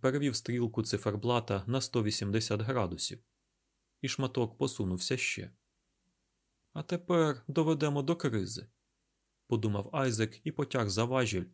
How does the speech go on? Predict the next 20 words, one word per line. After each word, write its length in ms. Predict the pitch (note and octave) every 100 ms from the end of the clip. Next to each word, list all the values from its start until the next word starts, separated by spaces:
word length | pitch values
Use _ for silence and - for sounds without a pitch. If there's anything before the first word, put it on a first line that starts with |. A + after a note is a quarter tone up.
| _ -
замикаючи 760 | B2 C3 A#2 F#2+ F2 F2+ F#2+
коло. 400 | - F#2 E2 - _ _ _ _ _ -
Від 240 | A2 A2+ -
цього 400 | - C3+ A2 F2+
на 100 | A2+
скляний 360 | A2 C3 C3+ C3+
ковпак 580 | - A#2 - C3 - A2
відреагували 760 | A2 A2+ A2+ A#2 A#2 A#2+ G#2+
сенсорні 540 | - G#2+ G#2 G#2 G2+ G2+
машини. 540 | B2+ - F#2 E2 - - - - - _ - - - -
Айзек 420 | C#3 A#2 A2 -
дещо 320 | A2+ C3+ -
вдосконалив 680 | A2+ B2 - C3 D3+ G#2 F2+
ковпак, 640 | - G#2 - A#2+ A#2 - -
відрізавши 600 | A#2+ C3+ C#3 G#2+ G2 -
верхівку 640 | G2+ A2+ - B2+ A2 F2+ -
і 80 | A#2
замінивши 560 | B2 C#3 C#3+ B2+ - A2
її 360 | A2 A2 - - -
плунжером. 640 | C#3+ B2+ F#2+ F2+ E2+